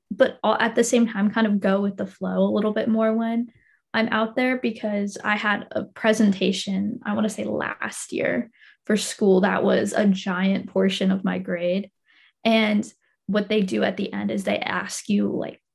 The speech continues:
oral defense questions, and you have to defend your presentation and why, like, you made your presentation. So the structured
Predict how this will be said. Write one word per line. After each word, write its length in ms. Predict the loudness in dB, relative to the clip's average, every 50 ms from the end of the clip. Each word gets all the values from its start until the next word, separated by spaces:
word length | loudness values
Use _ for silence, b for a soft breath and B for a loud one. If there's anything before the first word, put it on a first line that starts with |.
| _
oral 240 | 2 6 6 6 6
defense 440 | 6 4 2 0 0 0 0 0 -2
questions, 640 | -4 -6 -6 -6 -6 -6 -6 -6 -4 -2 -2 -2 0
and 220 | 0 2 4 4
you 80 | 4 4
have 240 | 4 2 0 0 0
to 80 | 2
defend 720 | 2 2 0 -2 -4 -6 -6 -4 -2 -2 -2 -2 -2 0 2
your 180 | 2 2 2
presentation 800 | 2 0 -4 -6 -6 -6 -8 -8 -6 -6 -6 -6 -6 -6 -6 -6
and 160 | -2 2 2
why, 520 | 4 4 4 2 0 0 -2 -2 -6 -8 -10 _ _ _ _ _ _ _ _ _
like, 300 | -2 0 0 0 -2 -4 -2
you 200 | 0 4 6 6
made 320 | 6 6 6 6 4 2 2
your 120 | 0 -2
presentation. 840 | -2 -4 -6 -6 -4 -6 -6 -6 -6 -6 -6 -6 -4 -4 -4 -4
So 280 | -2 0 0 0 0 B B B B B B
the 80 | 2 2
structured 680 | 2 2 2 2 2 2 2 2 4 4 4 4 2